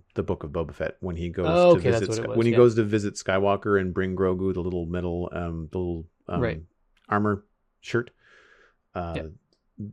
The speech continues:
Speaker 1: yeah, the Beskar armor chainmail. Um, she's there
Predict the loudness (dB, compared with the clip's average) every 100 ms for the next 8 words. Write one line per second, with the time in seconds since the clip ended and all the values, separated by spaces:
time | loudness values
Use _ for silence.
0 | -14 -4 -2 -2 -4 -6 0 2 2 -2
1 | -6 -4 -4 -6 _ _ -6 -4 -2 -6
2 | -10 _ _ _ -4 -4 -4 -4 -4 0
3 | 2 4 2